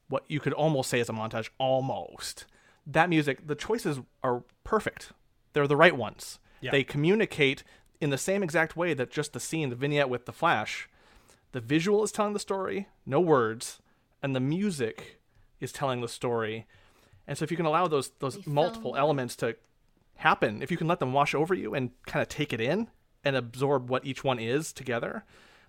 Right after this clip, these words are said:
Speaker 1: like, you have his character. And that's, like we've said, a lesser director who doesn't have the time to work with wouldn't be able to meld those so well that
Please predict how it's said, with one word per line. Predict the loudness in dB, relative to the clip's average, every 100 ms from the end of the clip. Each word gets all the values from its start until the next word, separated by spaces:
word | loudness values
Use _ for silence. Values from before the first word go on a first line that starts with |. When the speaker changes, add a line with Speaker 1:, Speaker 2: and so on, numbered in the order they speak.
| -4
Speaker 1:
like, | -2
you | 0
have | 2 6
his | 4 4
character. | 0 0 0 -6 -8 -10 -4
And | 0
that's, | 0 0 -10 -18 -20 -20 -20 _ _ -10
like | -4
we've | -2 -2
said, | 2 2 2 -6 _ _ _ _ -8
a |
lesser | -4 -4 -2
director | 2 2 2 -2 -2 -8 -18 -20 _ _ _ -6
who | 2
doesn't | 2 4
have | 2 2
the |
time | -2 -2 2 2
to | 2
work | 0 0
with | -2 -4 -6 -18 _ _ _ _ _ _ _ -4
wouldn't | 0 0 -2 _ -2
be | 0
able | 2
to | 0 -6 -12 _ -10
meld | -2 4 4 4
those | 2 2
so | 2 2
well | 2 2 0 -4
that | -6